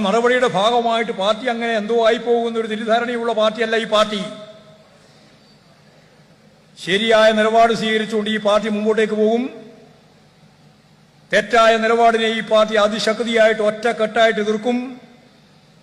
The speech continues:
ശരിക്കു വേണ്ടിയുള്ള, ഞാൻ നേരത്തെ പറഞ്ഞതുപോലെയുള്ള തെറ്റുതിരുത്തൽ പ്രക്രിയ ഉടനീളം, ഈ പാർട്ടിയുടെ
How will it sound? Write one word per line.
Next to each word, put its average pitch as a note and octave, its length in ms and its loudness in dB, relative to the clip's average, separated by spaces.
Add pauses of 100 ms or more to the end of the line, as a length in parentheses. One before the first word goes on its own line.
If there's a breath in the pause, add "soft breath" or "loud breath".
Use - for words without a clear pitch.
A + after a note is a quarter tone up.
(540)
ശരിക്കു C4 420 -2
വേണ്ടിയുള്ള, G#3+ 400 2 (1300)
ഞാൻ F#3 160 -2
നേരത്തെ A#3 280 2
പറഞ്ഞതുപോലെയുള്ള G#3 520 0 (100)
തെറ്റുതിരുത്തൽ G3+ 540 -4 (120)
പ്രക്രിയ E3+ 320 -6 (1700)
ഉടനീളം, G#3+ 520 0 (440)
ഈ - 20 -6 (100)
പാർട്ടിയുടെ G3+ 380 2